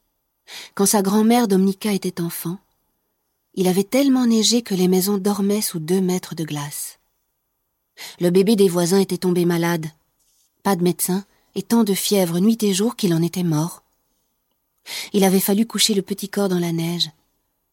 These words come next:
pour qu'il attende là le printemps et qu'on puisse le déposer dans la terre. Cette terre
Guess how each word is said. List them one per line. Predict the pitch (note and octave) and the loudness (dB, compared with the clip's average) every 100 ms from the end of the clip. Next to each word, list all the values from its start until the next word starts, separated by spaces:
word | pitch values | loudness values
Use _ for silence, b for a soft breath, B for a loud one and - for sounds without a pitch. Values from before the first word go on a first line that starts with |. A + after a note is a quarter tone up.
| _ - | _ -14
pour | F3+ | -6
qu'il | F#3+ E3+ | -2 -2
attende | E3 F3 E3+ | -2 -4 -4
là | D#3+ D#3 | -4 -4
le | D#3+ D#3 | -6 -10
printemps | - D#3 D#3 D3+ E3+ _ _ _ _ _ _ _ _ | -10 -12 -10 -12 -12 _ _ _ _ _ _ _ _
et | G3 | -6
qu'on | - F3+ | -4 -4
puisse | F#3+ F3+ | -4 -4
le | D#3+ | -4
déposer | D#3+ - D#3 E3 | -4 -4 -4 -2
dans | D3+ | -4
la | D3 | -6
terre. | D#3 D3 D3 C#3+ _ _ _ _ _ _ _ _ _ _ - | -10 -14 -16 -18 _ _ _ _ _ _ _ _ _ _ -8
Cette | - D#3+ - - | -6 -6 -10 -4
terre | F#3+ F#3 E3 | 0 0 -2